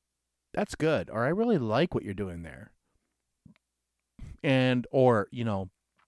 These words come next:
"I did it like that too." Something like that,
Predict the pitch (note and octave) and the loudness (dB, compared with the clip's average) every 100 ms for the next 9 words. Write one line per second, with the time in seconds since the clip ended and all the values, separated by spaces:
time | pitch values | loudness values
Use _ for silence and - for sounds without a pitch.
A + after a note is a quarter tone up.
0 | _ _ _ - _ _ - D#3+ G3+ G3+ | _ _ _ -20 _ _ -2 2 4 2
1 | G3 F3+ - F3+ - - D#3 - _ _ | 2 0 0 -2 0 0 -2 -2 _ _
2 | _ _ _ _ _ _ - F#3 G#3 G#3+ | _ _ _ _ _ _ -2 0 0 0
3 | F#3+ C#3 - G2 C3 A3 | 2 2 0 -2 0 -2